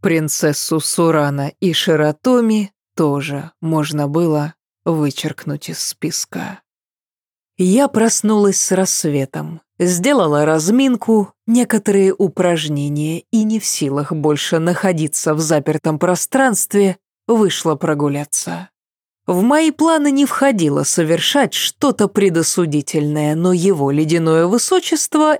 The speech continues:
не запрещало нам покидать пределы покоев.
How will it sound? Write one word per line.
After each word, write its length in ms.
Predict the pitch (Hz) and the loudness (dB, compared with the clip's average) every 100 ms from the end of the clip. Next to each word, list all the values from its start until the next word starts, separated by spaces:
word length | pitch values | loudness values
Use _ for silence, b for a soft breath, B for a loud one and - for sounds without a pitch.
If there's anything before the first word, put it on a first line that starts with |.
| - | 0
не 160 | 320 311 | 0 2
запрещало 800 | 294 - 226 - - 147 143 147 | 0 0 0 0 -2 -2 0 0
нам 340 | 175 196 147 _ _ | 0 0 -2 _ _
покидать 640 | 311 302 294 247 247 - | -2 0 0 2 0 0
пределы 480 | - 190 175 180 156 | 0 2 4 2 2
покоев. 720 | 151 147 - 156 151 147 - | 0 -4 -4 -6 -6 -10 -18